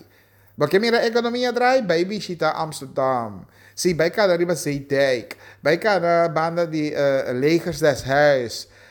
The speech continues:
Bij cada den eh, supuesto koffiehuisje staan, que tá drugshuisje, pero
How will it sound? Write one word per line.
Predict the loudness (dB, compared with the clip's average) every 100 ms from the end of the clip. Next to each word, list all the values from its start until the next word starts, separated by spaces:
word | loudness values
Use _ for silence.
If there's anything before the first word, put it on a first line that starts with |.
| _ -2
Bij | -2 0
cada | 0 2 2 0
den | -2 -2
eh, | -2 -2
supuesto | 0 0 0 2 2 2 -6
koffiehuisje | -4 0 0 -2 -2 -2 -2 -4
staan, | -4 -2 -2
que | -4
tá | -8
drugshuisje, | -6 2 2 2 0 0 0 0 -6
pero | -4 -6